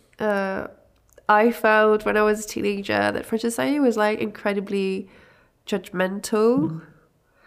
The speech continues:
Speaker 1: Uh, you know, there is, like, what is done and what isn't done. And the way that also, you know, it's like,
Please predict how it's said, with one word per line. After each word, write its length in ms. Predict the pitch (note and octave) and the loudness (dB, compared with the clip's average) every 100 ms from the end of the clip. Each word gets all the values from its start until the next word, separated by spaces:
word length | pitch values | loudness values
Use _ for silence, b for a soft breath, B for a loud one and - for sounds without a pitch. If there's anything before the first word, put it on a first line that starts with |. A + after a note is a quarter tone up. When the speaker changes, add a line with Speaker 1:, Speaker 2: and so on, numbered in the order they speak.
| b b b - | b b b -2
Speaker 1:
Uh, 520 | G3+ G3 F#3+ F#3+ F#3+ F#3 | 2 2 2 0 -2 -4
you 80 | G3+ | -2
know, 220 | G3+ G3+ | 0 0
there 180 | G3+ G3 | 0 0
is, 220 | G3 G3+ | -2 -2
like, 300 | G3 G3 G#3+ | -2 -2 2
what 140 | G#3+ | 2
is 160 | G#3 F#3+ | 2 2
done 200 | G3 A3 | 2 2
and 120 | A3 | 2
what 180 | G3+ - | 0 -2
isn't 320 | G3+ G3 F#3+ | -4 -4 -6
done. 480 | - - G#3 G#3+ A3+ A3+ B B B - | -2 -2 -2 -4 -6 -8 B B B -8
And 260 | G3+ G3 F#3+ | -4 -2 -2
the 80 | |
way 180 | G3+ G#3 | 0 0
that 360 | G3+ - - - _ _ _ _ _ _ _ _ _ | -2 -6 -8 -18 _ _ _ _ _ _ _ _ _
also, 320 | - G#3+ - A3 | -6 -4 0 0
you 200 | G#3 G#3 | 2 0
know, 120 | G#3 | 2
it's 240 | G#3 - | 0 -4
like, 300 | G#2 - - | -6 -8 -12